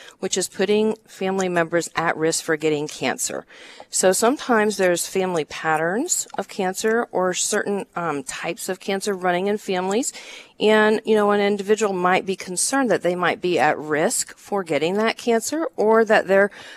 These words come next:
um, they themselves may have a hereditary form of cancer and they might want to pursue additional testing.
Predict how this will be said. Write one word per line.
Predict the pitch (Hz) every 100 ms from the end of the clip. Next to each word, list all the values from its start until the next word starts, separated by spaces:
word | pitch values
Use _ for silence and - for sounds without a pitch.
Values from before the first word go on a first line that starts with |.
| - -
um, | 180 175 165
they | 175 185
themselves | 190 185 185 180 185
may | 190 196
have | 185 214 208 175
a | - 170
hereditary | 165 160 156 - - 156
form | - 170 208
of | 254
cancer | - 170 151 175
and | 170 180
they | 180
might | 175 180 -
want | 165 -
to | -
pursue | - 165 - 131 165 170 - -
additional | - 151 160 - 156 151
testing. | - - - - -